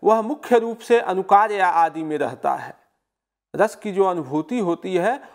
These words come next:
वह मुख्य रूप से राम आदि में ही रहेगा और गौण रूप से, क्योंकि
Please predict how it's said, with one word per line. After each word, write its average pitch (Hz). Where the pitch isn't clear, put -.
वह 190
मुख्य 233
रूप 226
से 262
राम 240
आदि 220
में 220
ही 247
रहेगा 151
और 226
गौण 262
रूप 240
से, 240
क्योंकि 208